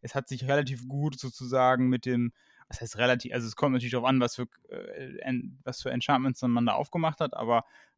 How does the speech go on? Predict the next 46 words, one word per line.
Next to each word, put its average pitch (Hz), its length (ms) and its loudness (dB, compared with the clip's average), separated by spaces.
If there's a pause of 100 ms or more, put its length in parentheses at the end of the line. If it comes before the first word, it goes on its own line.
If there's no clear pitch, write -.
ähm, 123 280 0
einige 139 440 4
haben 139 200 4
sich 131 100 -4
dann 135 140 2
doch 127 180 0
recht 131 220 -8
gut, 139 420 -4
äh, 123 260 0
eingefügt 127 580 0
sozusagen. 110 640 -4 (500)
Ähm, 107 440 -2
und 110 160 -6
von 117 140 -6
daher 120 280 2
war 120 120 6
das 120 120 0
auch 135 220 0
recht 131 220 -2 (120)
cool. 170 280 4 (320)
Es - 180 -6
sei 147 240 10
denn, 147 400 8
äh, 139 260 4
man 135 220 6
hat 147 140 0
dann 139 120 2
irgendwie 135 400 2
in 123 140 -4
Anführungszeichen 131 640 -2
das 123 200 -4
Glück 165 220 -6
oder 127 200 0
Pech - 320 -4
gehabt. 143 320 0
Es - 100 -14
gibt 135 140 -8
dann 131 80 2
auch 123 80 0
so - 120 -8
einige 127 320 2
Enchantments, 127 600 -2
die 127 120 -8
dann, 120 380 0
äh, 117 340 -4
besonders 120 640 0